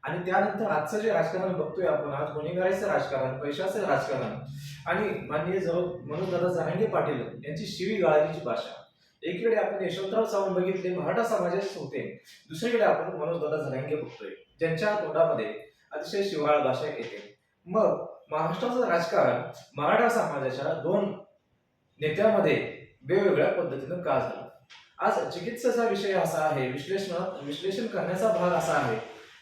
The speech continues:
की यशवंतराव चव्हाण ज्यावेळेस राजकारणात होते,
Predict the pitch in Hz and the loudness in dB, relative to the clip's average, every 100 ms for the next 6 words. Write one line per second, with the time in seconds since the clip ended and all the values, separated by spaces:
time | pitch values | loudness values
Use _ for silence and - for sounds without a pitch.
0 | _ 226 214 139 123 - _ _ _ - | _ -6 -4 -4 -8 -14 _ _ _ -12
1 | 156 208 254 247 247 247 180 165 127 - | -4 -2 2 4 6 6 4 2 0 -4
2 | - - 156 185 226 - 151 - 196 262 | -12 -8 2 4 4 4 0 0 0 0
3 | 202 180 - 117 - | 0 -2 -2 -2 -4